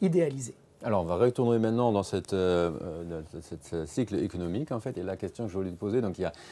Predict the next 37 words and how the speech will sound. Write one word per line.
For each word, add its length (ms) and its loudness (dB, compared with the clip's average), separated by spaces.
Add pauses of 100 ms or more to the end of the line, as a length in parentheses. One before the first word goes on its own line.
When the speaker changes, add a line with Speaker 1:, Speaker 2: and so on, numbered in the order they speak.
(200)
Speaker 2:
phase 260 -10
quatre, 320 2
il 40 -2
y 40 0
a 40 -4
phase 220 -10
cinq, 400 0
il 40 -6
y 40 -4
a 60 -4
phase 240 -8
six. 400 -2 (600)
Et 40 -4
après, 240 2
normalement, 420 8
on 40 8
va 260 10 (580)
une 80 -10
phase 280 6
un. 260 8 (260)
Speaker 1:
Oui. 140 -6 (220)
Speaker 2:
Est-ce 200 -4
qu'on 120 4
a 80 6
déjà 240 4
quitté 280 0
la 160 4
phase 300 0
six 400 -4
ou 80 0
pas, 260 2
Laurent ? 280 -6 (680)
Speaker 1:
Voilà. 220 -4 (100)
Donc 240 -2
là, 420 8
on 120 2
rentre, 500 0